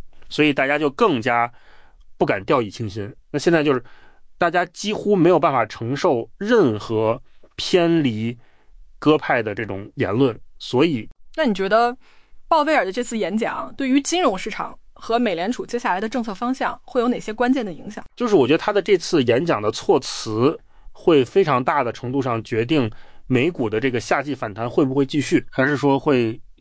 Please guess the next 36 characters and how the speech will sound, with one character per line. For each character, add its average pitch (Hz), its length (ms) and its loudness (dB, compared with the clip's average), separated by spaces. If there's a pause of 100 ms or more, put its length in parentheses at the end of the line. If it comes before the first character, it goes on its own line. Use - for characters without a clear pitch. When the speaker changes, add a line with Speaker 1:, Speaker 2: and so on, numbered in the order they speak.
Speaker 1:
急 139 120 -2
转 127 160 0
直 113 140 -8
下。 113 260 0 (460)
那 139 100 0
同 139 220 -2
时 131 140 0
呢， 135 240 2
就 143 100 -4
是 117 220 -2 (480)
现 165 180 0
在 165 100 2
这 160 60 -4
种 117 220 -2
通 175 220 0
胀 165 140 2
的 117 120 -4
威 156 220 0
胁 120 340 -2
和 131 200 0
就 165 220 6
业 147 120 8
数 160 200 2
据 156 100 4
的 117 120 2
矛 104 240 -2
盾， 156 280 4
再 151 180 2
加 156 200 0
上 131 320 0
这 139 80 -2
种 110 180 -4
政 156 160 0
治 123 140 2
压 151 220 2
力， 139 220 -6